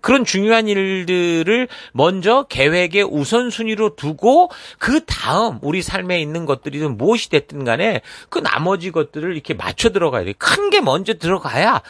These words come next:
그 다음에 작은 것들을 맞춰갈 수 있는 거죠. 근데 대부분 보면은 그 작은 것 채우느라고 결국에는 가장 중요하고 정말 긴, 아주 중요한 이, 이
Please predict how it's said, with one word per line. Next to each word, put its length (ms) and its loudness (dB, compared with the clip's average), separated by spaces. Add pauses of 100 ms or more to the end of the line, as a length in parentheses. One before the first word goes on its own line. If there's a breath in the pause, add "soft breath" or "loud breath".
(120 loud breath)
그 80 -6
다음에 200 4
작은 380 -6
것들을 300 -4
맞춰갈 420 -6
수 120 -12
있는 220 -10
거죠. 280 -18 (240 soft breath)
근데 180 0
대부분 460 0
보면은 320 2 (260 loud breath)
그 140 0
작은 500 -4
것 180 2
채우느라고 640 -2
결국에는 560 0 (500 loud breath)
가장 340 -4
중요하고 640 0
정말 460 -2
긴, 360 -8 (360)
아주 240 -2
중요한 380 -2 (480 loud breath)
이, 200 -4 (220)
이 220 -2